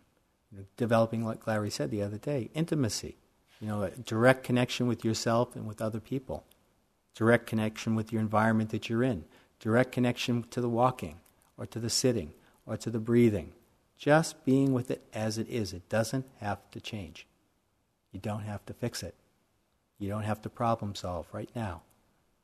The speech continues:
Some point you will. But the problem solving that we need to do in our everyday life, we want that to be informed by inner clarity, by in-, having inner space or inner balance,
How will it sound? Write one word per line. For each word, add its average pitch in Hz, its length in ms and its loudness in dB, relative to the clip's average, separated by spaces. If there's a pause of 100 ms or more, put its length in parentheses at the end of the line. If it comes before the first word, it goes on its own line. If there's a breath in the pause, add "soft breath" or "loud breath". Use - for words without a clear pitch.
(180)
Some 147 260 0
point 147 300 -2
you 123 120 0
will. 123 320 2 (1120)
But 104 120 -8
the 104 80 -6
problem 156 460 4
solving 113 460 6
that 98 140 -6
we 110 100 -2
need 110 300 -2
to 110 80 -8
do 95 380 2 (140)
in 95 80 -14
our 98 160 -6
everyday 98 400 -4
life, 107 300 -2 (460 soft breath)
we 113 100 0
want 135 360 4
that 131 180 4
to - 100 -8
be 110 220 -4
informed 101 800 -2 (440)
by 107 160 -2
inner 120 340 2
clarity, 104 580 0 (1800)
by 104 80 -8
in-, 107 200 -4
having 110 360 0
inner 117 200 2
space 101 460 0
or 82 100 -14
inner 110 180 -2
balance, 98 640 -8